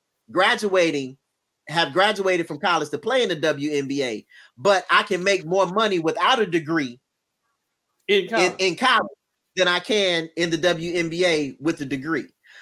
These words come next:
Speaker 1: Um, so they're gonna have to do something to make sure that, um, they make the W N B A a viable economic product to give it, you know, to give these players economic incentive to wanna play. But I, I don't see it folding,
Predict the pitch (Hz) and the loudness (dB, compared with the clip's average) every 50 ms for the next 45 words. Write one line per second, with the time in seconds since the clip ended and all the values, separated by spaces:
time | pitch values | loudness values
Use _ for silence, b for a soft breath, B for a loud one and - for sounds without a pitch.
0 | B B B 156 160 156 156 147 - 190 180 196 214 214 233 220 208 214 214 202 | B B B 0 0 0 0 0 0 2 4 4 4 2 2 0 2 0 0 0
1 | - 180 165 185 175 - - 254 254 254 240 - - 127 110 101 95 - - 170 | -2 -6 -8 -6 -6 -4 0 2 2 2 2 0 -6 -8 -8 -10 -10 -8 -6 -4
2 | 156 160 165 160 156 - - - 226 220 196 175 160 151 147 b b b b b | -2 -2 -2 -2 -2 -4 -4 -2 -2 0 0 0 0 -2 -2 b b b b b
3 | b - - 160 160 156 156 - 151 147 143 139 135 127 123 117 113 160 165 165 | b -4 0 2 2 2 0 0 -2 0 0 0 -2 -4 -6 -4 -2 0 0 0
4 | 165 175 170 160 - 165 151 147 143 127 131 165 165 160 165 165 165 160 156 160 | 0 -2 -2 -2 -2 0 0 0 0 0 0 -2 -2 -2 -2 -4 -4 -4 -2 -2
5 | 160 160 151 151 135 127 120 151 156 160 160 156 151 143 147 147 - 185 175 - | 0 0 2 0 0 0 0 0 2 2 2 2 0 -2 -6 -8 -8 -10 -8 -6
6 | 156 135 147 165 180 196 170 151 - - 160 143 135 127 123 113 - - 135 123 | -6 -2 0 0 0 0 0 -4 -4 -2 0 0 0 0 -2 -6 -8 -10 -6 -4
7 | 147 165 151 156 147 - _ _ 160 147 147 143 135 135 131 131 160 156 143 156 | -4 -2 -2 -4 -6 -6 _ _ -6 -2 -2 -2 -2 -2 -2 -2 -4 -4 -4 -6
8 | 139 - - 180 160 143 143 - 180 180 170 160 147 156 160 175 165 - 120 135 | -8 -4 -2 0 0 0 -2 -4 -8 -8 -6 -6 -4 -2 -2 -2 -2 -2 -6 -6
9 | 131 131 - 160 147 135 131 120 131 127 131 135 131 117 107 - 196 185 156 120 | -6 -6 -6 -4 -4 -4 -6 -6 -6 -6 -4 -4 -4 -6 -6 -4 -2 -2 -2 -2
10 | 107 B B B B B B - 151 156 160 - 170 185 180 165 151 - 170 147 | -4 B B B B B B 0 0 0 2 2 2 2 2 0 -2 0 0 0
11 | 131 120 - 160 165 160 143 117 - 90 90 | 0 -2 -2 -2 0 0 0 -2 -6 -10 -16